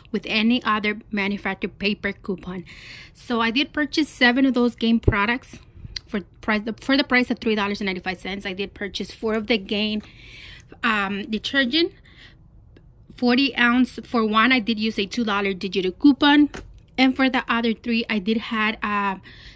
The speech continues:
three coupons for two dollars and one. They, I forgot which insert we got those coupons, but that was from, uh, like, three weeks ago inserts. I think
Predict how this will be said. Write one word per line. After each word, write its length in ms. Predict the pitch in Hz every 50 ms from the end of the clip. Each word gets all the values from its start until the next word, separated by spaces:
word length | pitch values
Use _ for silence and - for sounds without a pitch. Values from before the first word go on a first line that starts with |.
| - -
three 160 | - 277 262
coupons 600 | - - 269 240 - 269 247 247 247 240 226 -
for 140 | - 233 214
two 200 | - - - 247
dollars 420 | 202 240 220 214 220 220 220 - -
and 220 | 214 196 202 196
one. 420 | 202 220 233 240 247 262 262 254 - - - - - - - - -
They, 480 | - 240 240 240 233 233 240 240 247 247
I 80 | 226 226
forgot 300 | - 262 233 226 220 220
which 200 | 226 220 - -
insert 300 | - 233 - - 226 214
we 80 | 220
got 240 | 208 - 214 202 202
those 160 | - 190 -
coupons, 480 | - - 247 240 220 247 233 233 226 220
but 100 | 208 190
that 120 | 202 202
was 140 | 208 208 -
from, 380 | - - 214 196 202 196 196 196
uh, 220 | 185 185 185 196
like, 280 | 196 190 196 190 - -
three 220 | 233 233 254 254
weeks 280 | 247 247 240 233 - -
ago 300 | 247 208 - 214 202 208
inserts. 480 | 214 226 226 226 - 233 226 214 -
I 60 | 208
think 440 | 202 - - 208 202 202 - - -